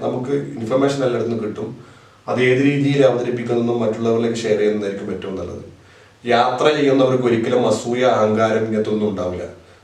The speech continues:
സ്വാഭാവികമായിട്ടും യാത്രയുമായി ബന്ധപ്പെട്ട് നിങ്ങൾക്ക് സഹായിക്കുന്ന ഒരു യാത്രികന്റെ അരി-, യാത്രയിൽ അലിഞ്ഞ്, അലിഞ്ഞ് ജീവിക്കുന്ന ഒരു സമൂഹത്തിലേക്കാണ്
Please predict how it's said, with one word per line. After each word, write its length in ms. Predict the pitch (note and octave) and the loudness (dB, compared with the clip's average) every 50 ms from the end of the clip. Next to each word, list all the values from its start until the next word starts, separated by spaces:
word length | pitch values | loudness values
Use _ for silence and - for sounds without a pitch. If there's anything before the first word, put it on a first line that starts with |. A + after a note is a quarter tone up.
| - - | -6 -2
സ്വാഭാവികമായിട്ടും 1040 | G#2+ G#2 G2+ A2+ A#2 A#2+ A#2+ B2 B2 A#2+ A#2 A2+ A2 A2 A#2 A#2+ B2 - - - - - | -2 0 2 4 4 4 4 2 2 2 2 2 2 0 -2 -2 -4 -4 -8 -10 -8 -4
യാത്രയുമായി 600 | A2+ A2 G#2+ G#2+ - A#2 A#2 A#2+ A#2+ A#2+ A#2 A#2 | -2 0 0 0 0 0 0 0 2 0 0 2
ബന്ധപ്പെട്ട് 500 | A2 G#2+ G#2+ G#2 G#2 G#2+ G#2 G#2 G2 - - - - - - - - - - - - - _ _ _ _ - | 2 0 0 0 0 -2 -2 -2 -4 -4 -8 -8 -10 -12 -16 -20 -20 -20 -20 -20 -20 -20 _ _ _ _ -10
നിങ്ങൾക്ക് 320 | B2 A#2 A#2+ B2 C3 C3 C#3 | -4 -2 0 0 0 0 0
സഹായിക്കുന്ന 800 | C3 - A#2+ - A#2+ A#2+ A#2 A#2 A2 A2 G#2+ G#2+ - - - - - - - - - | 0 0 2 2 4 4 4 2 2 0 0 0 0 -2 -4 -8 -10 -18 -20 -14 -8
ഒരു 100 | A2+ A2 | -4 -2
യാത്രികന്റെ 1000 | A2+ A2 A2 G#2+ G#2+ G#2+ G#2+ G#2+ - A#2+ A#2 A#2+ A#2+ A#2+ A#2+ A#2+ A#2+ - - - - - - - - - | 0 2 2 2 2 2 0 -2 -2 -2 0 0 0 0 0 0 -2 -2 -4 -8 -12 -18 -20 -10 -4 -2
അരി-, 300 | G2+ G#2+ A2+ A2+ - A2+ | -2 0 -2 -2 -4 -2
യാത്രയിൽ 640 | A2+ A2 - G#2+ - G#2 A#2 B2 B2+ - - - | -2 0 0 0 -2 -2 -2 -2 -2 -2 -2 0
അലിഞ്ഞ്, 480 | G#2+ G#2+ A2 A2+ B2 C#3 C#3 - - - | 2 2 2 2 2 2 0 0 0 0
അലിഞ്ഞ് 280 | A2 A2+ C3 C#3+ D#3 D3+ | 0 0 2 2 2 2
ജീവിക്കുന്ന 680 | C#3 C3+ C3+ C3 B2+ B2+ B2 A#2+ A#2+ A#2 A#2 - - - - - - - - - - - _ - | 2 2 0 0 -2 -2 -2 -2 -2 -2 -4 -4 -6 -12 -18 -20 -20 -20 -20 -20 -20 -18 _ -6
ഒരു 80 | A2+ A2+ | -4 -4
സമൂഹത്തിലേക്കാണ് 920 | - A2+ A2 A2 A2 A2+ A#2 A#2 A#2 A#2 A2+ A2 G#2+ G#2+ G#2+ G#2+ G#2+ | -2 0 0 0 0 0 0 0 0 0 0 2 2 2 2 2 2